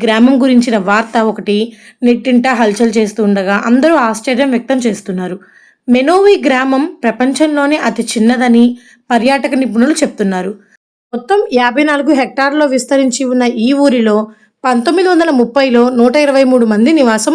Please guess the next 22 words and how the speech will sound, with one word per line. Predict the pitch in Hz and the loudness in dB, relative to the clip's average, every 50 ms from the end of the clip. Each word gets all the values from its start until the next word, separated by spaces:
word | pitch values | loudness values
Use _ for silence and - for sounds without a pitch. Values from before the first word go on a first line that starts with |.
| 320 254 | 2 2
ఉండేవారట. | 220 196 202 190 190 185 180 180 175 - 190 - - _ _ _ _ _ _ - | 2 0 0 0 -2 -2 -4 -6 -8 -10 -12 -12 -16 _ _ _ _ _ _ -4
కాగా | 262 240 240 269 277 359 311 302 311 320 - 196 | -2 -2 -2 0 0 0 0 0 0 -2 -2 -2
రెండు | 214 214 214 226 269 302 | 0 0 2 2 2 2
వేల | 320 311 311 320 | 2 0 0 0
పది | 247 220 196 269 | -2 -2 0 0
నుండి | 277 285 277 247 269 262 - 240 208 | 0 0 0 0 -2 -4 -4 -4 -4
ఈ | 233 240 220 | -4 -2 -2
గ్రామం | 277 262 254 254 254 254 254 | -2 -2 -2 -2 -2 -2 -4
క్రమంగా | 233 - 196 202 190 208 220 240 277 302 | -4 -6 -6 -4 -2 0 0 2 2 0
ఖాళీ | 294 - 269 240 233 247 269 247 | 0 0 0 0 0 0 2 2
అవుతూ | 240 233 233 262 247 226 | 0 0 0 0 -2 -2
వచ్చిందని, | 220 220 - - 226 220 220 214 214 208 214 220 240 226 _ _ _ _ _ _ _ - | -2 -4 -4 -2 0 0 0 0 0 -2 -2 -4 -6 -10 _ _ _ _ _ _ _ -4
ఉపా-, | 247 233 233 233 302 - _ _ _ _ _ - | -4 -2 -2 -2 -4 -4 _ _ _ _ _ -8
ఉపాధి | 233 202 247 285 302 330 - 381 381 | -6 -4 -2 -2 -2 0 0 0 2
ఉద్యోగాల | 359 330 254 196 220 269 277 277 277 269 269 269 | 2 2 0 0 0 0 0 0 0 0 -2 -2
కోసం | 262 262 240 240 240 247 247 247 247 - | 0 0 0 0 2 2 0 0 0 0
అందరూ | 214 202 220 233 285 339 302 233 | 0 2 2 2 2 0 0 0
పట్టణాలకు | 277 240 - 240 254 277 269 277 277 277 285 247 | -2 -2 -2 -2 0 0 0 0 -2 0 0 0
వెళ్ళిపోవడంతో | 226 220 214 247 247 233 226 226 226 214 226 220 226 - 269 254 | 0 0 0 0 0 2 2 0 0 0 0 0 -2 0 0 0
ఈ | 311 320 311 | 0 0 0
పరిస్థితి | 277 254 294 285 - 320 247 240 269 247 226 | 0 -2 -2 -2 -4 -4 -2 0 0 0 0
ఏర్పడిందని | 220 220 233 233 233 226 233 233 247 349 | 0 0 0 0 0 2 2 2 0 0